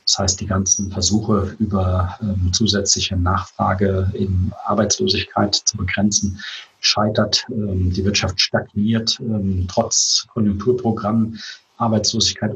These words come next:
und Inflation steigen gleichzeitig. Das heißt, wesentliche Elemente des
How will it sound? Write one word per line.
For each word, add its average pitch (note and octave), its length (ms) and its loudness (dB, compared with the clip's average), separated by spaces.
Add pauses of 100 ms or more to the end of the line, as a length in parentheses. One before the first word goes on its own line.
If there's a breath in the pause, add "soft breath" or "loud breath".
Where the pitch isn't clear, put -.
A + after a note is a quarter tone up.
und C3+ 220 0
Inflation A2 600 -2
steigen G#2 380 -2
gleichzeitig. A2 500 0
Das G#2 160 2
heißt, G2+ 220 -2
wesentliche A2 760 0 (200)
Elemente G#2+ 600 0 (240)
des - 380 0